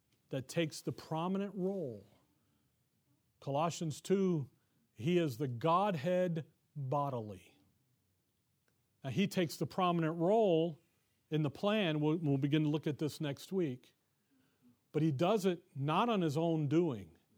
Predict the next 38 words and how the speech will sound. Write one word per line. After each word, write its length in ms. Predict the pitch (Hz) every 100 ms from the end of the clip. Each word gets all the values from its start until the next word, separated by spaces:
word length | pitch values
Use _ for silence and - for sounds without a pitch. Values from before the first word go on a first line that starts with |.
| _ _ _ _ _
but 100 | 147
he's 200 | 143 123
doing 320 | 120 175 180
it 160 | 156 147
in 200 | 151 135
harmony 680 | 123 - 170 196 208 180 165
with 200 | 147 143
the 140 | 135
other 180 | 135 120
two 320 | - - 147
members 680 | 123 101 85 - _ - - _ _ _ _ _ _ -
to 80 | 135
work 280 | 117 95 -
together. 320 | 104 107 92 - _ _ _ _ _ _ 127
Okay? 340 | - 156 226 - _ _ _ _ _ - -
And 160 | 143
we'll 120 | 156 143
spend 320 | - 170 156
a 60 |
great 280 | 135 170 185
deal 160 | 165 156
of 100 | -
time 380 | 151 147 151 143 - - _ 147
in 100 | 139
Philippians 640 | 151 143 147 131 123 -
two 280 | - 143 120
moving 340 | 127 120 117
forward, 460 | - 120 107 95 98 123
all 80 | 123
right? 260 | 139 214 - - - - _ _ -
Because 240 | 135 139
there's 140 | 139 139
a 60 |
lot 540 | 147 156 170 185 196 190
in 160 | 180
that 200 | 165 160
passage 500 | - 170 170 - 135 131
that 160 | 139